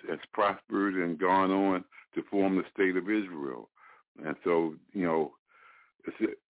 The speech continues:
revolutionary theory is important. Uh, ideas are important. Uh, people,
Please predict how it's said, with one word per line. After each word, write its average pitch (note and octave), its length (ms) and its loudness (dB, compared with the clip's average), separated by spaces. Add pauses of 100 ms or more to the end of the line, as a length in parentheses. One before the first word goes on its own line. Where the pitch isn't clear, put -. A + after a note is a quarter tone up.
(180)
revolutionary A#2+ 600 2 (100)
theory C3+ 300 4
is F#2+ 80 0
important. G2+ 680 0
Uh, E2 300 -2 (560)
ideas A2 560 4
are F#2+ 160 2
important. F2+ 600 -2
Uh, D#2 180 -2 (140)
people, A2+ 360 -2